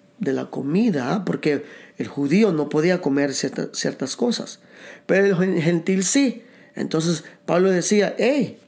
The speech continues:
eh, ahora todo está basado en fe, ahora todo está basado no en las, en las leyes, sino en fe. Y si la fe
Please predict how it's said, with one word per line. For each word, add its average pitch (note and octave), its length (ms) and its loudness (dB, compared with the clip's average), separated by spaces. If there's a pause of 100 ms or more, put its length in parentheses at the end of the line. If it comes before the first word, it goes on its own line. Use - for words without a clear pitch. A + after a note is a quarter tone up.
(1400)
eh, C#3+ 100 0
ahora E3+ 340 2
todo F3+ 160 2
está F3+ 220 2
basado F3+ 380 2
en D3 120 -2
fe, A#3+ 460 -2 (640)
ahora E3 220 2
todo F#3+ 120 2
está F#3 220 0
basado F#3 520 2 (200)
no F#3 320 4
en G3 80 4
las, E3 280 0
en D3+ 140 2
las C#3 180 -2
leyes, F#3+ 680 0 (300)
sino D3 480 -4 (120)
en A#2+ 240 -8
fe. - 360 -4 (420)
Y C#3+ 120 -4
si D3+ 160 -2
la D3 160 -2
fe G#3 500 -2